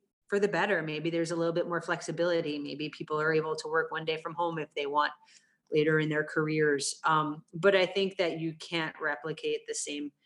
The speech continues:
environment of a trading floor, of being able to, you know,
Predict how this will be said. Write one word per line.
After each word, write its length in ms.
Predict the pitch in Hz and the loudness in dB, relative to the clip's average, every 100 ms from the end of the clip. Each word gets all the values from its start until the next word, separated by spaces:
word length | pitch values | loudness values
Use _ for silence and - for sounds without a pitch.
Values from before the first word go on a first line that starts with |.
| _ _ _ | _ _ _
environment 680 | 170 156 147 151 151 156 156 - | 0 6 6 6 6 2 -2 -4
of 140 | 170 160 | 0 0
a 60 | |
trading 480 | 165 - 151 151 156 | 0 2 2 2 -2
floor, 440 | 147 160 151 160 - _ _ - | -2 0 2 -2 -6 _ _ -6
of 180 | 170 156 | -6 0
being 280 | 165 160 156 | 2 2 0
able 260 | 151 156 | 0 -2
to, 340 | 151 - 151 151 | -2 -2 -2 -2
you 140 | 156 151 | -2 -4
know, 180 | 143 | -4